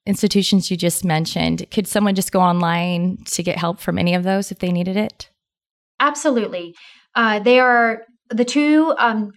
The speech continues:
Speaker 2: the, the Dress for Success is, does have a national chapter, but it also has chapters that are local. So I, where I live in Charlotte, North Carolina, we have a Charlotte chapter. So we are supporting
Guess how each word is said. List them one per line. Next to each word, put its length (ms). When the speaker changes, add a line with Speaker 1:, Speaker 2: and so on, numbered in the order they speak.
Speaker 2:
the, 260
the 460
Dress 220
for 80
Success 460
is, 580
does 180
have 160
a 60
national 600
chapter, 520
but 140
it 180
also 500
has 680
chapters 540
that 100
are 140
local. 480
So 300
I, 280
where 200
I 180
live 240
in 120
Charlotte, 420
North 180
Carolina, 540
we 160
have 160
a 80
Charlotte 440
chapter. 380
So 160
we 180
are 120
supporting 800